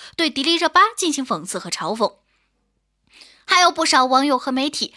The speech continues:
开始对两位明星在时装周的造型进行对比。迪丽热巴的每一套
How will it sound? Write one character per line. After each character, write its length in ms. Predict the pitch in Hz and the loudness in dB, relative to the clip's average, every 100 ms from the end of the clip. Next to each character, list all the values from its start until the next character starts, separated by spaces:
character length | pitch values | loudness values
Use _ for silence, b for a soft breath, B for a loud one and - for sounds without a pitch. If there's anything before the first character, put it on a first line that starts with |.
| B | B
开 140 | - 240 | -2 0
始 120 | 240 | 0
对 120 | 233 | -2
两 200 | 208 180 | -4 -4
位 100 | 185 | -6
明 180 | 180 208 | -6 -4
星 240 | 269 269 | -2 0
在 140 | 269 220 | 0 -2
时 140 | 233 | -2
装 180 | 240 269 | -4 -4
周 100 | 269 | -4
的 80 | 262 | -2
造 260 | 494 480 | 2 2
型 200 | 320 180 | 0 -6
进 180 | - 185 | -8 -8
行 140 | 175 175 | -8 -4
对 200 | 220 180 | -4 -4
比。 200 | 165 _ b b b b b | -10 _ b b b b b
迪 120 | 381 | -2
丽 100 | 392 403 | 2 4
热 120 | 370 | 6
巴 120 | 381 | 4
的 80 | 381 | 4
每 180 | 320 214 | 0 -2
一 100 | |
套 80 | 247 | -2